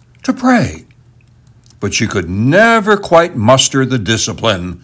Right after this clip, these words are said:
for the task. And so she lived for years in that state. Good-hearted, but mediocre. Later in life,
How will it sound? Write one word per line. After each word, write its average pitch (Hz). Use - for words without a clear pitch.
for 117
the 117
task. -
And 202
so 254
she 247
lived 254
for 262
years 247
in 151
that 120
state. -
Good-hearted, 151
but 131
mediocre. 98
Later 220
in 117
life, 85